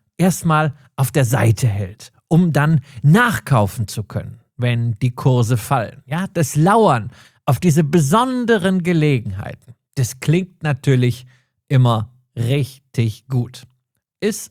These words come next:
aber problematisch, weil Aktien eben einen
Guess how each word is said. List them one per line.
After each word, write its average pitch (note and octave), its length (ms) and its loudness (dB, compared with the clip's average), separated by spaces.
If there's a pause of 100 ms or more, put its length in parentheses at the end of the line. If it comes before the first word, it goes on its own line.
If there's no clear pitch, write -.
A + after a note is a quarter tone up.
aber C#3+ 460 0 (460)
problematisch, B2 1000 -2 (520)
weil B2 500 -2 (300)
Aktien E3+ 580 -6 (220)
eben C3+ 520 0
einen A2+ 420 -2